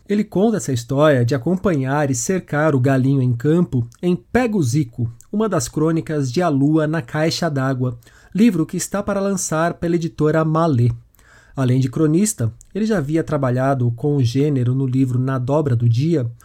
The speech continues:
Moutinho também é um dos contistas mais respeitados do país.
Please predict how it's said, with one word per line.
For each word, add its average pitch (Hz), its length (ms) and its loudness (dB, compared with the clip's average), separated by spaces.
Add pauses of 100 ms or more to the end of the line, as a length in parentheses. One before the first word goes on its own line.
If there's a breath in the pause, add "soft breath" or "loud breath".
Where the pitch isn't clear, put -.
(120)
Moutinho 190 580 0
também 180 560 2
é 170 60 -2
um 165 80 -2
dos 160 140 -4
contistas 147 800 -4
mais 175 340 -4
respeitados 143 880 -2
do 139 80 0
país. 120 560 -2